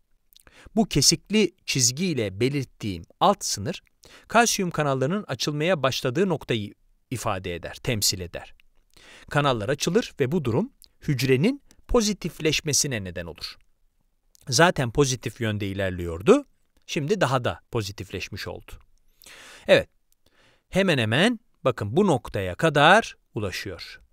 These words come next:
Bu noktaya vardığında ise voltaj kapılı kalsiyum kanalları kapanır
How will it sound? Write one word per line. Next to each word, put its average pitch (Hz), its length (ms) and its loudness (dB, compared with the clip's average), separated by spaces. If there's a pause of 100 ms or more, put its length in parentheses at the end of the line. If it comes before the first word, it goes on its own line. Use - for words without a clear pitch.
(1120)
Bu 320 120 4
noktaya 139 420 6
vardığında 147 500 2
ise 135 260 0 (720)
voltaj 196 460 2
kapılı 143 420 0
kalsiyum 170 500 -2
kanalları 120 500 -4
kapanır 233 560 2